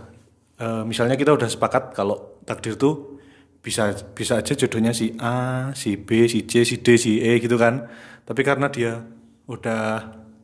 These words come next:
dia udah datang ke dukun tadi terus ngomong,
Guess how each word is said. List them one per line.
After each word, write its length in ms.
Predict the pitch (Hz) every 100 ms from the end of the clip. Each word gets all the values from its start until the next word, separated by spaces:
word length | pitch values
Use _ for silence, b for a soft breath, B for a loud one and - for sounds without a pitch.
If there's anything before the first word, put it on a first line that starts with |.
| _ _ _ _ _ _ _ _ _ _ _ _ _
dia 160 | - 113
udah 180 | 104 98
datang 400 | 90 95 110 110
ke 80 | 110
dukun 320 | 113 104 107
tadi 240 | 104 104
terus 240 | 117 117 107
ngomong, 420 | 104 98 95 95